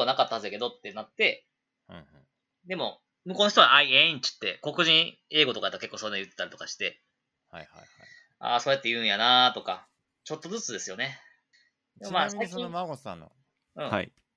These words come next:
Speaker 2: 動画は字幕は出るんですか？
Speaker 3: 字幕。
Speaker 2: YouTubeって勝手に拾ってくれるじゃないですか、字幕。
Speaker 3: あー、僕が見てんのインスタなんで。
Speaker 2: なるほど、インスタは出ないか。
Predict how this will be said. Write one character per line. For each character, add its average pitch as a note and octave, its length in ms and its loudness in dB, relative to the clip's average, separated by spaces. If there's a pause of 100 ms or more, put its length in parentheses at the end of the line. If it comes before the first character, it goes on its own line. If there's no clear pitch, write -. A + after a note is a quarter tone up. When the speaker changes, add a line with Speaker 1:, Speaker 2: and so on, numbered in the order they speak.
(320)
Speaker 2:
動 A#2 240 -10
画 A#2+ 160 -4
は A#2+ 140 -4
字 B2 160 -8
幕 F3 260 -8
は E3+ 140 -4
出 G2+ 100 -8
る G2 100 -10
ん G#2 60 -16
で E2 80 -18
す - 100 -20
か？ - 140 -20
Speaker 3:
字 A#2+ 140 -8
幕。 G#3 200 -2
Speaker 2:
YouTube A2 160 -8
っ - 40 -14
て F#2 320 -12
勝 E3 160 -8
手 F3+ 100 -8
に D#3+ 140 -10 (180)
拾 A#2+ 160 -6
っ G#2+ 40 -8
て B2 100 -14
く C3 100 -10
れ C3 60 -4
る B2+ 40 -8
じ A2+ 60 -8
ゃ - 20 -6
な F2 40 -6
い - 20 -16
で - 40 -20
す - 40 -20
か、 F2 100 -12
字 F2 120 -12
幕。 E2+ 360 -10 (300)
Speaker 3:
あ F#2+ 520 -2
ー、 - 20 -18
僕 G2+ 240 -8
が F#3 80 0
見 G3 100 -4
て D#3+ 100 0
ん A2+ 40 -2
の F#2+ 80 -4
イ G2+ 80 -4
ン B2+ 80 -4
ス - 60 -12
タ C3+ 100 -4
な B2+ 100 -2
ん F#2 100 -6
で。 D2+ 380 -10 (1000)
Speaker 2:
な G#2 100 -12
る G2 60 -10
ほ F#2 80 -12
ど、 F2 60 -16
イ F#2+ 60 -14
ン G#2+ 80 -16
ス - 80 -20
タ - 80 -18
は A#2 60 -14
出 A#2 120 -16
な F#2 80 -18
い - 40 -20
か。 - 160 -20